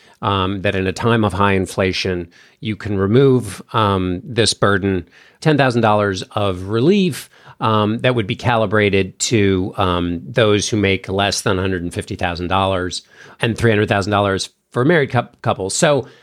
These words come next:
that would settle the balances of about a third of the borrowers while cutting the total debt at least ha-, in half for another twenty percent. And that's from the Department of Education.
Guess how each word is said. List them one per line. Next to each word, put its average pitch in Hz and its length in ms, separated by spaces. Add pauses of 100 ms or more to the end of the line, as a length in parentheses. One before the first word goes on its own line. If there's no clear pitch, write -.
that 151 240
would 156 260
settle 151 400
the 127 80
balances 120 600
of 104 100
about 101 420
a 110 60
third 117 400
of 104 80
the 104 80
borrowers 95 720
while 95 460
cutting 110 340
the 92 80
total 120 260
debt 92 200
at 98 120
least 107 240
ha-, 123 160
in 104 200
half 92 360
for - 160
another 92 300
twenty 90 260
percent. 87 540
And 95 140
that's 95 160
from 92 180
the 82 80
Department 87 320
of 90 80
Education. 87 580